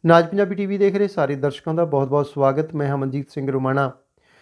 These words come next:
ਸਨਾਤਨ ਸੇਵਾ ਸਮਿਤੀ ਪੰਜਾਬ ਦੀ ਲੁਧਿਆਣਾ ਇਕਾਈ ਨੇ ਸਥਾਨਕ ਭਾਈ ਰਣਧੀਰ ਸਿੰਘ ਨਗਰ ਦੁਰਗਾ ਮਾਤਾ ਮੰਦਿਰ ਵਿਖੇ ਇੱਕ ਸ਼ਾਨਦਾਰ ਸ਼੍ਰੀ ਹਨੂਮਾਨ ਚਾਲੀਸਾ ਪਾਠ ਦਾ ਆਯੋਜਨ ਕੀਤਾ। ਦਿੱਲੀ ਦੇ ਸਾਬਕਾ ਉਪ ਮੁੱਖ ਮੰਤਰੀ ਅਤੇ ਆਮ ਆਦਮੀ ਪਾਰਟੀ ਪੰਜਾਬ ਦੇ ਇੰਚਾਰਜ ਸ਼੍ਰੀ ਮਨੀਸ਼ ਸਿਸੋਦੀਆ,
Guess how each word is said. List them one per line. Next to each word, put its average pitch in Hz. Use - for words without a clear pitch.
ਸਨਾਤਨ 170
ਸੇਵਾ 165
ਸਮਿਤੀ 143
ਪੰਜਾਬ 143
ਦੀ 170
ਲੁਧਿਆਣਾ 143
ਇਕਾਈ 139
ਨੇ 165
ਸਥਾਨਕ 139
ਭਾਈ 139
ਰਣਧੀਰ 139
ਸਿੰਘ 147
ਨਗਰ 139
ਦੁਰਗਾ 165
ਮਾਤਾ 185
ਮੰਦਿਰ 151
ਵਿਖੇ 160
ਇੱਕ 160
ਸ਼ਾਨਦਾਰ 151
ਸ਼੍ਰੀ 147
ਹਨੂਮਾਨ 139
ਚਾਲੀਸਾ 139
ਪਾਠ 139
ਦਾ 131
ਆਯੋਜਨ 160
ਕੀਤਾ। 139
ਦਿੱਲੀ 185
ਦੇ 226
ਸਾਬਕਾ 190
ਉਪ 175
ਮੁੱਖ 151
ਮੰਤਰੀ 160
ਅਤੇ 151
ਆਮ 165
ਆਦਮੀ 175
ਪਾਰਟੀ 147
ਪੰਜਾਬ 139
ਦੇ 160
ਇੰਚਾਰਜ 139
ਸ਼੍ਰੀ 147
ਮਨੀਸ਼ 139
ਸਿਸੋਦੀਆ, 147